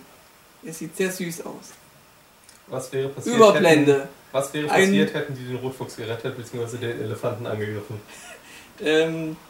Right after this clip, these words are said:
Speaker 1: die wären, äh, die waren unbesiegbar, weil es die harten Ficker wären. Da hätte ich
Speaker 2: Mhm.
Speaker 1: beschrieben, ihr macht einen epischen Kampf, dreimal besser als Herr der Ringe, übelste heftige Effekte und alle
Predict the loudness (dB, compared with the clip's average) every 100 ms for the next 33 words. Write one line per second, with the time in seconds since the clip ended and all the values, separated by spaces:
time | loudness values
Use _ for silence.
0 | -20 -12 0 4 4 2 0 2 2 2
1 | -2 -4 -2 0 0 -2 -4 -8 -6 -2
2 | 0 2 2 0 -6 -4 -4 -6 -8 -6
3 | -2 0 -2 -4 -16 -16 -2 0 0 -4
4 | -4 -4 -4 -10 -4 -2 2 0 2 0
5 | 0 -2 -2 4 6 6 2 -12 -16 -20
6 | -2 6 8 8 6 8 6 6 4 4
7 | 8 8 8 6 8 8 6 4 -4 -20
8 | -20 -20 -12 -6 -2 -2 -2 -2 -4 -6
9 | -4 2 2 2 2 4 4 4 4 6
10 | 6 6 6 2 4 6 8 10 8 4